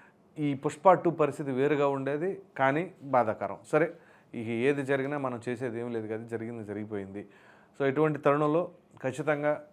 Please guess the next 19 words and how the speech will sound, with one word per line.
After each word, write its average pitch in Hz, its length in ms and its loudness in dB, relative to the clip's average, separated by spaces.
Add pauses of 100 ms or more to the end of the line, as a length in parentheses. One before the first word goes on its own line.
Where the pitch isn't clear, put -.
(380)
భవిష్యత్తులో 156 640 2
ఇట్లాంటి 139 300 0
ఘటనలు 123 400 -2
ఎక్కడా 120 220 -4 (120)
చోటు 117 120 -4
చేసుకోకుండా, 120 600 -8 (340)
ఈ 160 100 2
పరిస్థితి 160 460 4
ఏ 151 260 4
హీరోకు 165 440 4
కూడా 147 200 0
తలెత్తుకోకుండా 139 800 -4
ఉండాలి 120 460 -4
అని 113 180 -10
చెప్పేసి 107 260 -10
అయితే 123 100 -8
మనం 107 200 -10
కోరుకోవాలి. 113 360 -4
ఎందుకంటే, 147 440 -4